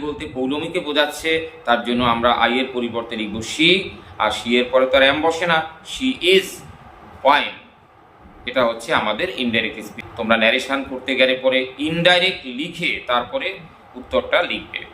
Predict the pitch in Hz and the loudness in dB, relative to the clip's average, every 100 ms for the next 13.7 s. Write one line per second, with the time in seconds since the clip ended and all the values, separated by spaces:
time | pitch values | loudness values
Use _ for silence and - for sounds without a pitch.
0 | - - 110 110 - 127 147 - 160 156 | -20 -6 0 0 4 2 4 -4 -6 -6
1 | 151 160 151 156 165 165 - - 156 170 | -6 0 2 4 4 2 -8 2 2 2
2 | 202 208 190 175 165 170 139 131 - 127 | -2 -2 2 2 2 0 2 0 0 -8
3 | - 147 143 180 185 175 180 175 170 170 | 0 0 0 -2 -2 0 -2 0 -2 2
4 | 135 - 160 135 151 170 160 131 135 135 | 0 0 -6 -6 -4 -6 -4 -2 -2 0
5 | 147 - 120 - 113 107 - 113 117 117 | -2 2 2 0 -6 -6 -8 -2 0 -2
6 | 110 147 175 - - - - 104 104 101 | 2 4 4 0 -14 -20 -6 2 4 2
7 | - - 127 127 - 123 127 123 123 135 | -4 -6 0 0 0 -2 -2 -4 -6 -2
8 | 139 147 - - - - - 175 135 123 | 2 2 -2 -14 0 0 0 -4 -2 -4
9 | 123 156 160 123 117 117 147 143 107 127 | -4 -8 -6 -6 -4 -4 -2 -2 -2 -2
10 | 117 - 110 - 175 110 - - - - | -6 -6 -8 -2 -2 -4 -12 -2 0 0
11 | 147 190 196 190 175 147 160 170 - - | 0 -2 0 0 2 2 2 0 -2 -16
12 | - - - - - - 120 131 - 139 | -20 -20 -20 -20 -20 -10 -6 0 2 2
13 | 131 127 113 107 104 113 | 2 -2 -2 0 2 0